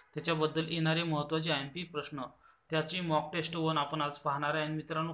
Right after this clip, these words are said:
खास करून हे जे प्रश्न आहेत, हे आपल्या मराठी विद्यार्थ्यांसाठी मराठी भाषेत काय घेऊन आलेलो आहोत.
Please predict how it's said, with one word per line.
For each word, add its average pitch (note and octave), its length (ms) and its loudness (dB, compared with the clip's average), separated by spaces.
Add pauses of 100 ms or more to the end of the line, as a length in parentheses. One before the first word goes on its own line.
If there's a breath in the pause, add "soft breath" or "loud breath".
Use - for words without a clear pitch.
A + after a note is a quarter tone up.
खास D3+ 240 -2
करून E3 240 -2
हे D#3+ 100 4
जे E3 100 -2
प्रश्न D#3+ 300 -4
आहेत, D#3 120 0 (400 soft breath)
हे D3+ 60 -2
आपल्या D#3+ 220 0
मराठी D3+ 360 2
विद्यार्थ्यांसाठी D#3 720 -2
मराठी D3+ 340 0
भाषेत C#3+ 280 -4 (100)
काय F#3 140 2 (400 loud breath)
घेऊन D#3 220 2
आलेलो C#3+ 300 2
आहोत. B2+ 260 2